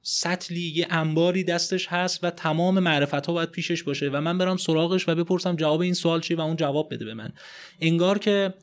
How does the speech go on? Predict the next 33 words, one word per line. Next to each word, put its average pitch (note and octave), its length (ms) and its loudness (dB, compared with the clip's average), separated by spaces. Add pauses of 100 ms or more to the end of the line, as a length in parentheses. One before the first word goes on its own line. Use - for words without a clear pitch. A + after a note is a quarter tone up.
حکیم F3 580 0 (120)
باید E3 320 2
به F#3 80 0
یک E3+ 240 -2
مخزنی E3+ 560 2
متصل D3+ 500 2
باشه، B2+ 280 -4 (180)
کما E3 200 -2
اینکه F3+ 160 0
ما F3+ 100 0
توی F3+ 160 -2
مباحث D3 380 0
فلسفی C#3 520 -4
قدیم C#3 320 -2
این F#3+ 140 0
رو F#3+ 80 0
داریم. D#3 400 0 (440)
ما D#3 100 -4
مثلاً D#3+ 280 -4
وقتی E3+ 200 -6
از D#3+ 100 -4
عقل D3 280 -4
فعال C#3+ 380 -2
صحبت C#3+ 480 -4
می‌کنیم، D3 540 -4
عقل D3 240 -6
فعال E3 480 -4
یک، G3 240 -6
اه، C3+ 640 -10
انگار C#3+ 360 -4
که F#3+ 140 -6
یک G3 160 -2
ظرفه D#3+ 680 0